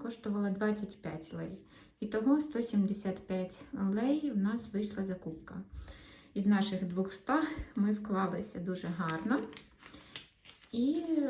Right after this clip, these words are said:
якраз до вівторка в нас ще є двадцять п'ять лей на якісь,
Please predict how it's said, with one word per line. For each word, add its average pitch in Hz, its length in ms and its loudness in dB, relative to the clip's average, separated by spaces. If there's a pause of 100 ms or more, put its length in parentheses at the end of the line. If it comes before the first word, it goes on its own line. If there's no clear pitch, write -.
(140)
якраз 233 500 0
до 196 240 2
вівторка 240 640 0
в 202 100 4
нас 214 280 0
ще 208 220 -2
є 208 340 4 (560)
двадцять 185 460 0
п'ять 175 300 -4
лей 196 420 2
на 202 220 2
якісь, 202 600 -2